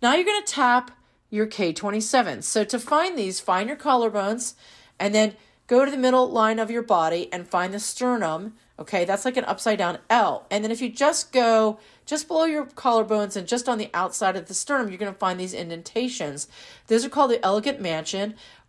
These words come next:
or K twenty-seven points. Go ahead and tap those for at least fifteen seconds, and breathe. And tapping these points strengthens immune function. It relieves breathing difficulties. It relieves chest congestion,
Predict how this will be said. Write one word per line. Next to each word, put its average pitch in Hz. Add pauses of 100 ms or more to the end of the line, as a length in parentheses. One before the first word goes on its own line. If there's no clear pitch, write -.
or 190
K 185
twenty-seven 285
points. -
Go 247
ahead 330
and 359
tap 254
those 226
for 202
at -
least 233
fifteen 320
seconds, 208 (680)
and 269
breathe. 196 (340)
And 208
tapping 302
these 370
points 220
strengthens 190
immune 190
function. 214
It 165
relieves 175 (120)
breathing 233
difficulties. 190 (260)
It -
relieves 190
chest 240
congestion, 151